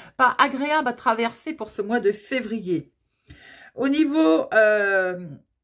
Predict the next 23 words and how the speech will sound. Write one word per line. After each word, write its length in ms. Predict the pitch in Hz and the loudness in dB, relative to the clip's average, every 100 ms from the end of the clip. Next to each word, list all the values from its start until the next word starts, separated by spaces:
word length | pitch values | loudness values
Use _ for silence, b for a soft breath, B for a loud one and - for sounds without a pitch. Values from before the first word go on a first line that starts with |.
| _ _ | _ _
financier, 920 | 131 _ 165 151 220 233 294 294 277 - | -20 _ -14 -8 -8 -8 -4 0 0 -4
les 320 | - 196 175 | 0 0 2
amis, 540 | 185 180 214 247 214 160 | -4 -2 -2 -2 -4 -6
euh, 320 | 143 135 131 | -6 -4 -6
on 200 | 139 151 | -6 -6
a 60 | 180 | -6
une 100 | 170 | -6
situation 760 | - 143 156 151 147 202 185 | -12 -16 -6 -6 -6 -10 -6
matérielle 800 | 165 196 202 202 214 254 254 - B B B | -2 -2 0 0 2 2 2 0 B B B
qui 200 | _ - | _ -12
va 160 | 214 247 | -2 -2
se 180 | 247 240 | -2 -6
montrer 500 | 226 254 247 320 277 | -2 -2 -4 -6 -4
un 120 | 220 226 | -2 -2
petit 180 | 226 226 | -4 -16
peu 280 | _ 226 - | _ -12 -12
contrariante, 1000 | - 220 220 214 190 175 160 170 247 - 143 b b b b - | -12 -12 -2 0 0 0 -4 -4 -6 -8 -14 b b b b -6
euh, 720 | 180 180 170 160 156 151 143 135 | -2 2 2 0 -4 -6 -8 -8
où 140 | 208 | -8
il 80 | 220 | 0
va 100 | 214 | 0
falloir 480 | 208 202 202 240 220 | 2 4 4 4 0
être 220 | 208 - | -6 -8